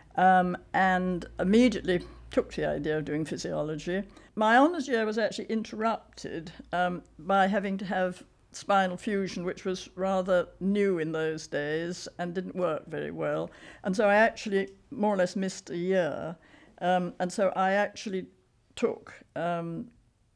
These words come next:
five years rather than four years to, um, complete my degree.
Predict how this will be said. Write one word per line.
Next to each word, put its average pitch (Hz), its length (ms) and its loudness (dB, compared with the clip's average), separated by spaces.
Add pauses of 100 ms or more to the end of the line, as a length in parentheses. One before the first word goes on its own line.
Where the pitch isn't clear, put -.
(200)
five 180 340 -2
years 131 360 -4
rather 160 260 -2
than 151 100 -6
four 170 300 0
years 156 580 -6
to, 170 340 -4 (180)
um, - 200 -6
complete 180 440 -4
my 165 120 -4
degree. 160 500 -2